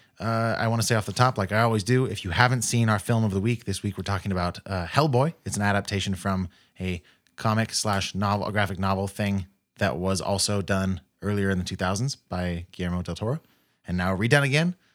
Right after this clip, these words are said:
If you haven't seen that yet, don't worry about it. We're not spoiling it till the very end in the segment we call The Danger Zone. Johnny, housekeeping.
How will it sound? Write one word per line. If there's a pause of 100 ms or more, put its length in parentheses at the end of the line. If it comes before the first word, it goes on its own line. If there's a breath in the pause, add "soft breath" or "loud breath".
(140)
If
you
haven't
seen
that
yet, (220)
don't
worry
about
it.
We're
not
spoiling
it
till
the
very
end (460)
in
the
segment
we
call
The
Danger
Zone. (1000 loud breath)
Johnny,
housekeeping.